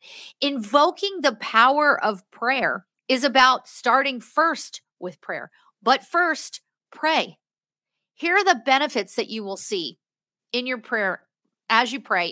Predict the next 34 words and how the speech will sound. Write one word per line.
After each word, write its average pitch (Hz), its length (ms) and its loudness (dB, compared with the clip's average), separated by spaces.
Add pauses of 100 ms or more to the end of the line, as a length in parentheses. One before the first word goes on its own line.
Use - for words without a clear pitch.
in 240 140 -4
your 269 100 -4
life 180 380 -2
and 202 100 -8
in 196 100 -8
your 180 120 -10
business. 175 480 -12 (340)
You 269 160 -2
will 339 160 0
develop 240 800 2 (300)
a 208 140 -4
deeper 226 300 -8
relationship 185 680 -8
with 180 100 -12
the 185 80 -8
Lord. 165 300 -8 (580)
Absolutely. 190 680 -2 (260)
You 247 160 -4
will 330 120 2
experience 233 580 -2
peace 247 340 -6
in 185 80 -8
any 208 200 -4
situation. 190 580 -4 (360)
I 247 120 -2
saw 311 400 2
this 269 260 -6
saying 180 640 -6 (760)
recently 214 420 -6
that 185 140 -6
says, 202 180 -6 (340)
"Prayer 294 400 2
brings 226 460 -6
peace 226 400 -6